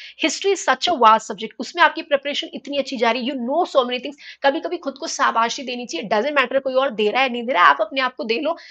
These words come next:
ठीक है। तो चलो, करेक्ट आंसर हमारा ए है,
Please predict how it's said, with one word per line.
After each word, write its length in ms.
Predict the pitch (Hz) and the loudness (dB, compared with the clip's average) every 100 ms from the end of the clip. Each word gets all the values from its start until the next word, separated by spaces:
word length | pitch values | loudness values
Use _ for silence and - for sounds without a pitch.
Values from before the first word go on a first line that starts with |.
| - | -12
ठीक 140 | - 285 | -4 2
है। 120 | 403 - - - | 2 0 -18 -10
तो 80 | 277 | 0
चलो, 300 | - 247 240 | 6 6 6
करेक्ट 280 | 277 285 | 2 4
आंसर 280 | 311 294 311 | 4 4 2
हमारा 340 | 277 277 277 302 | 2 4 6 4
ए 240 | 262 277 | 2 0
है, 160 | - 370 | 2 -2